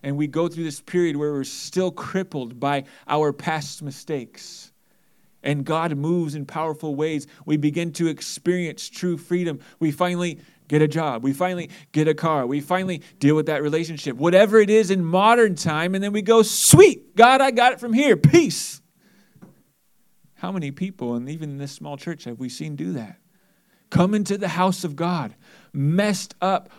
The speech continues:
wrecked beyond belief, and God repairs them, restores them, gives them a new life, and they go, "Sweet, I can take it from here." Paul could have done that. He got his vision back.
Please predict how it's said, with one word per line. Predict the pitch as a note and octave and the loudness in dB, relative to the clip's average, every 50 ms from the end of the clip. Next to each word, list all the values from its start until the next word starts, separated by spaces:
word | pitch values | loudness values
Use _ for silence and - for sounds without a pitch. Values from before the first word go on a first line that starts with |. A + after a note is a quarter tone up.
| _ _ | _ _
wrecked | D3 C#3 C3+ C#3 D#3+ F#3+ G#3+ A3 A3 - - - | -6 -4 0 4 4 4 4 4 0 -6 -10 -8
beyond | G3 G3 F#3+ F#3+ G3 G3 F#3+ D#3+ | -6 -4 -2 -2 -2 -4 -4 -2
belief, | F3+ F3 E3 F3+ G3 F#3+ D#3 C3+ - - - - | -2 -2 -2 -2 -2 -4 -6 -8 -12 -18 -16 -8
and | - D#3 E3 | -6 -6 0
God | D3+ F#3 F3+ G3 G3+ F#3+ E3+ | 2 4 4 4 4 2 0
repairs | F#3+ F#3 F#3 - - - G3+ G#3 A3 A3 G#3 F3+ | -2 -4 -4 -6 -4 -2 0 2 2 2 0 0
them, | E3+ F3 D3+ B2 - - - - | -2 -2 -2 -2 -6 -12 -6 -2
restores | E3 E3+ D3+ - - - - G#3+ G#3+ A3 A3+ A3 G#3+ F3+ | -2 -2 -2 -2 -6 -2 6 8 10 10 10 8 4 2
them, | F3+ F3+ D#3 C#3 - - - _ _ | -2 -4 -6 -6 -8 -16 -20 _ _
gives | - G3+ A3+ A3+ G3+ F#3 F3+ | 8 8 8 8 6 2 0
them | G#3+ G#3 G#3 | 0 0 0
a | G#3 | 0
new | G3+ G#3 G#3+ G#3+ | 0 0 0 2
life, | G3 F#3+ G#3 A3 A3 G#3+ G#3 G3+ | 4 6 6 6 6 6 2 0
and | G3+ G3+ | -2 -2
they | G#3 G#3+ | -2 2
go, | G3 G#3+ G#3+ G#3 F#3+ F3+ - _ _ _ _ _ _ _ | 4 4 4 4 2 -2 -6 _ _ _ _ _ _ _
"Sweet, | - - - - - D#3 F#3+ G#3+ - - | -18 -16 -14 -10 -4 -2 -2 -2 -2 -4
I | - D#3 | -8 -8
can | D#3 F3 D3+ D3 | -6 -8 -10 -8
take | - E3+ E3+ E3 | -8 -10 -10 -12
it | - - | -14 -14
from | - B2 A2+ | -14 -14 -12
here." | G#2+ G#2 G2 - - _ _ _ _ _ _ _ _ _ _ _ _ _ _ _ _ _ _ _ _ _ _ _ _ _ _ _ _ | -12 -12 -14 -14 -18 _ _ _ _ _ _ _ _ _ _ _ _ _ _ _ _ _ _ _ _ _ _ _ _ _ _ _ _
Paul | - - A3 B3+ C4 B3 | 0 2 4 4 4 2
could | - - B3 | 2 2 2
have | A#3+ A#3+ G#3 | 2 2 4
done | F3 G3+ A3 A#3+ B3+ A#3+ | 4 4 2 2 0 -2
that. | A3 F#3 C#3+ - - _ - - - _ _ _ _ _ _ _ _ _ | -4 -6 -6 -10 -16 _ -20 -20 -20 _ _ _ _ _ _ _ _ _
He | _ D3 D3 | _ -8 -4
got | C#3+ E3 E3+ F3+ | -2 0 0 0
his | F3+ D3+ D3 | -2 -2 -2
vision | E3 F#3 F3+ E3+ E3+ D3+ | -2 -2 -2 -2 -6 -8
back. | C#3 B2+ A2+ G2+ - - _ | -8 -8 -8 -10 -12 -16 _